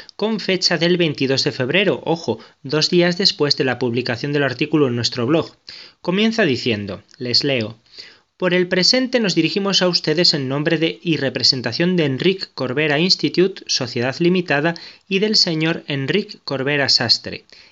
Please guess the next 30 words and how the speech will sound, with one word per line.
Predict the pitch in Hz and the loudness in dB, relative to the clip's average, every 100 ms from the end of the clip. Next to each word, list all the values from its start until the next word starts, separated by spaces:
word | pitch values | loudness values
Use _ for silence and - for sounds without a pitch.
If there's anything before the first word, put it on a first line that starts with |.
| _ | _
Y | - | -6
afirman | 151 - 165 127 107 | -4 0 -2 -2 -2
después: | - - - - - - - | -4 -4 -4 -4 -6 -20 -20
"Tras | - 165 196 | -6 -2 0
una | 233 226 | 0 2
lectura | 190 - 185 175 | 0 0 2 4
detenida | 156 147 143 160 151 | 2 2 0 2 2
de | 135 | 4
dicho | 160 - 151 | 2 2 0
artículo, | 123 175 185 180 | 0 0 2 2
se | 165 143 | 2 2
observa | 135 196 196 202 | 2 2 0 -2
que | 180 | -2
estamos | 143 185 196 165 | -2 -2 0 0
ante | 147 165 | 0 0
una | 180 175 | 2 0
flagrante | - 143 135 160 196 190 | 0 0 2 2 0 0
vulneración | 175 156 147 135 - 185 | 2 2 2 0 0 0
del | 185 156 | 0 0
derecho | 147 147 175 185 | 0 0 0 -2
constitucional | 165 139 143 139 - 139 180 202 - - - | -2 -2 -2 -4 -4 -2 0 -2 -8 -18 -8
consagrado | - 147 - 156 175 208 | -4 0 0 2 0 0
en | 208 | 2
el | 156 | 0
artículo | 135 180 175 151 | 0 0 2 4
veinte | 175 208 190 | 4 2 0
de | |
la | 160 | 0
Constitución | 143 - 135 127 156 | -2 -4 -2 -2 0
Española | 147 - 131 165 185 | -2 0 0 2 2